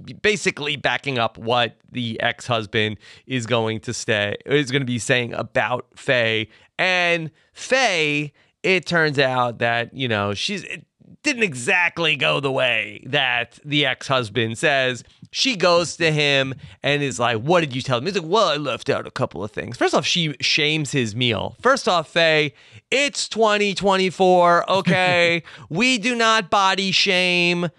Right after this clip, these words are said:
Speaker 1: Even your ex. Don't tell him he's thirty pounds overweight. Let, let him
Speaker 2: <laughs>
Speaker 1: eat boy dinner, okay?
Speaker 2: She burst in the door like, "What your fat ass over there doing?" <laughs> It's like, "Faye!"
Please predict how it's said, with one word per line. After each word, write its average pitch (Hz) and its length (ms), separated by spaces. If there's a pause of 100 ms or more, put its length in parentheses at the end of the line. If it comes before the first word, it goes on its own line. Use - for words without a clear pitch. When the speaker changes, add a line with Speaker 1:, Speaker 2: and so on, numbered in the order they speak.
(220)
Speaker 1:
Even 220 340
your 220 240
ex. 170 480
Don't 196 300
tell 214 240
him 214 140
he's 196 180
thirty 190 320
pounds 175 340
overweight. 156 800 (240)
Let, 175 400
let 190 220
him 226 180
Speaker 2:
<laughs> - 100
Speaker 1:
eat 208 280
boy 196 260
dinner, 170 680
okay? 180 540 (920)
Speaker 2:
She 254 140
burst 185 340
in 175 80
the 170 80
door 175 120
like, 147 180
"What 269 120
your 170 100
fat 180 240
ass 143 240
over 143 160
there 127 100
doing?" 127 200
<laughs> - 40
It's 262 200
like, 247 140
"Faye!" 339 640